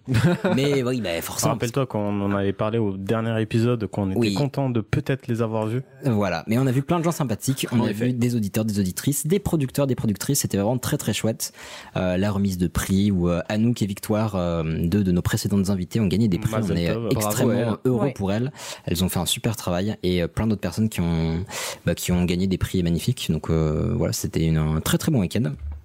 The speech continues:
Speaker 2: Et puis, bah, pour notre part, là, on va faire un petit, euh, on a essayé de, d'éviter les, les, les sujets un petit peu éculés, mais on va quand même parler un petit peu d'Halloween, faire des, des, des trucs un peu qui font, bah,
Speaker 1: Parce qu'on aime bien.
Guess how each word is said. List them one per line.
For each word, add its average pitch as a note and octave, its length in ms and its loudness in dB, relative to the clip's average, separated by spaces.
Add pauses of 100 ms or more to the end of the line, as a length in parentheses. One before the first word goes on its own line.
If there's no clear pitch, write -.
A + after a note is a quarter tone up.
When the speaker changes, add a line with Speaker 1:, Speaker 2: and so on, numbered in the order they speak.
(500)
Speaker 2:
Et - 80 0
puis, - 160 0
bah, G2+ 100 2
pour C#3 180 0
notre G2+ 240 0
part, - 220 0
là, A#2+ 80 2
on A2+ 60 4
va D#2+ 80 2
faire F#2+ 180 -2
un E2+ 60 0
petit, G#2+ 360 2
euh, F2 120 2 (420)
on F#2+ 180 2
a G#2 60 2
essayé A2 300 2
de, G2 160 2
d'éviter F#2+ 420 0
les, F2+ 180 2
les, E2+ 120 0
les F2 100 0
sujets G2 280 2
un A2+ 60 4
petit C#3 260 0
peu G#3 120 2
éculés, F#3+ 340 2
mais F3+ 100 4
on C#3+ 80 4
va A#2 100 0
quand C#3 80 0
même D3 120 0
parler D3+ 200 2
un C3+ 60 2
petit C3 160 -2
peu D3 140 2
d'Halloween, G2+ 380 2
faire A2+ 160 0
des, F#2 240 2
des, F2+ 260 0
des F#2 200 2
trucs - 200 0
un G2 60 0
peu A2+ 120 0
qui - 120 -12
font, - 180 -8
bah, - 80 -6
Speaker 1:
Parce B2+ 140 0
qu'on D3 120 2
aime A#2 140 0
bien. F2+ 160 -2